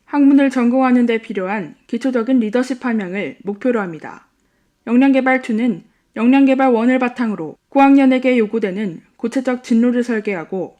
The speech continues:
직업 분야에서 리더십을 발휘하는 데 필요한 역량을 기르고자 합니다.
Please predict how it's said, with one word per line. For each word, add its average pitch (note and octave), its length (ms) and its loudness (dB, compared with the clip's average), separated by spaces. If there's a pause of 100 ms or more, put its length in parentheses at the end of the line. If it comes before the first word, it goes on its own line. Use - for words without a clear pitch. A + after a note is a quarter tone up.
직업 B3+ 320 0
분야에서 G#3 680 -2 (100)
리더십을 B3 500 -2
발휘하는 A3+ 440 -2
데 G#3 160 -4
필요한 F#3 500 -10 (140)
역량을 A#3+ 400 2
기르고자 A3+ 480 -2
합니다. D#3+ 460 -16